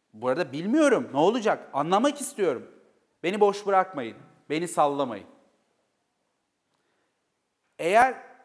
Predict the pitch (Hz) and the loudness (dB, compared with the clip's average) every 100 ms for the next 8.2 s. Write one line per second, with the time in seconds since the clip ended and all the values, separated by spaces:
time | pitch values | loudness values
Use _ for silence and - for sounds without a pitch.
0 | _ 147 208 269 208 185 143 123 120 135 | _ 0 2 0 -4 -4 -4 -6 -8 -10
1 | - _ _ _ _ _ _ _ 139 185 | -14 _ _ _ _ _ _ _ -2 -2
2 | 190 151 123 110 135 139 143 175 196 180 | -2 -8 -8 -8 -10 -10 -4 -2 -4 -8
3 | 170 175 - 220 151 151 151 139 110 92 | -10 -12 -6 -6 -4 -4 -4 -4 -8 -12
4 | 107 - _ _ _ _ - 143 180 175 | -16 -18 _ _ _ _ -8 -4 -4 -4
5 | 190 196 185 196 196 160 - 160 143 143 | -10 -10 -12 -12 -14 -18 -14 -12 -10 -12
6 | 127 101 _ _ _ _ _ _ - 147 | -12 -14 _ _ _ _ _ _ -10 -8
7 | 190 190 175 165 170 156 160 147 143 127 | -4 -6 -4 -6 -8 -12 -12 -10 -10 -14
8 | 107 | -16